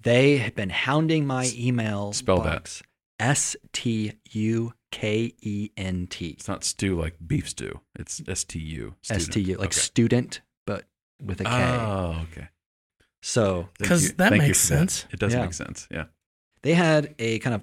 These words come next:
Speaker 1: online and ebook textbook interactive thing that you could go through. Uh, it's called S E O, uh, Tips and Strategy is their textbook. And so that was one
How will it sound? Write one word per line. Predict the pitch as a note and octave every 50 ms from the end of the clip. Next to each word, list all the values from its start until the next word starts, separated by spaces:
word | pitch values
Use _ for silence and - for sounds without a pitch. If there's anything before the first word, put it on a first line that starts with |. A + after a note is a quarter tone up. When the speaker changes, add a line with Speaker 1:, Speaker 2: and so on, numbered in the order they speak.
| - -
Speaker 1:
online | - C3+ D3 D#3+ D3+ C#3+ C3 C3 A#2 G#2
and | G2 -
ebook | B2+ C3 B2+ C3 B2+ B2+ -
textbook | - B2+ A2 - - - A2+ G#2+ G#2 - -
interactive | - G#2+ A2 G#2+ G2+ G2+ G#2 - G#2 G2 F#2 - - _
thing | - - - - G2+ F#2+ F#2+ F#2+
that | F#2+
you | F#2
could | - G#2 F#2
go | G#2+ G2+ G2
through. | - - G2 F2+ F2+ F2 F2 - - - - _
Uh, | - G#2+ G2
it's | F#2 -
called | - A#2+ G#2 G2+ - -
S | A#2+ A2+ - - A#2+
E | A2+ A2
O, | A2 G#2+ G#2+ A2 G#2+ G#2+ - _ _ _ -
uh, | F#2+ F2+ -
Tips | - A#2+ A2 - -
and | A#2
Strategy | - - - A2 G2 F#2 F2+ E2+ F#2 F#2 F#2 F#2 -
is | - F2 -
their | - F#2 F2 F2+
textbook. | - - - - F#2+ - - - E2+ E2+ F2+ - - _ - - - - - _ _ _ -
And | G#2 F#2+ F#2 F2+
so | - - A2 G#2 G2+ G2+ G2 G2+ - -
that | G#2+ A2 B2+ A#2+
was | A#2+ A2 G2
one | F#2+ G#2 A2+ A#2+ A#2 A#2